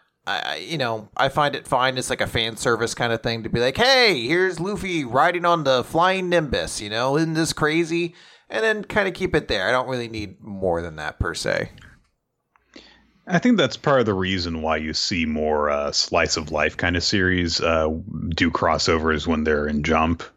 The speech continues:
Speaker 2: is because it's very easy to justify them taking place in the same universe.
Speaker 1: Yeah.
Speaker 2: It's very easy for a group of high school volleyball players to just run into, you know, a high school guy and all the women who pine for him, and they just have, and they just decide to have a beach volleyball game.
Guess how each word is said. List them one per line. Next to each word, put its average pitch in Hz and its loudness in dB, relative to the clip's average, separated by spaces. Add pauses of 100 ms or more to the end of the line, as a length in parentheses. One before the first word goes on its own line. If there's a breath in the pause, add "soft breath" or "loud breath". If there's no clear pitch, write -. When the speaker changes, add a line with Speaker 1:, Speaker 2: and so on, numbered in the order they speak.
(100)
Speaker 2:
is 85 0
because 90 0
it's 92 -4
very 117 4
easy 87 0
to - -6
justify 80 0
them 76 -2
taking 78 -4
place 73 -6
in 80 -6
the 78 -8
same 76 0
universe. - -6
Speaker 1:
Yeah. - -6
Speaker 2:
It's 117 -2
very 143 4
easy 104 2
for 82 0 (300 loud breath)
a 123 2
group 95 -2
of 95 2
high 95 0
school 104 0
volleyball 95 2
players 78 -2
to 80 -6
just 85 -2
run 78 0
into, 101 4 (360 loud breath)
you 98 2
know, 87 2
a 92 4
high 95 2
school 92 -2
guy 95 2
and 87 0
all 90 0
the 92 2
women 101 4
who 101 0
pine 101 0
for 82 -4
him, 76 -4
and 78 -4
they 76 -4
just 82 -4
have, 82 0
and 80 -4
they 80 -2
just - -10
decide 82 0
to 82 -2
have 82 0
a 78 -8
beach 82 -4
volleyball 76 -2
game. 73 -6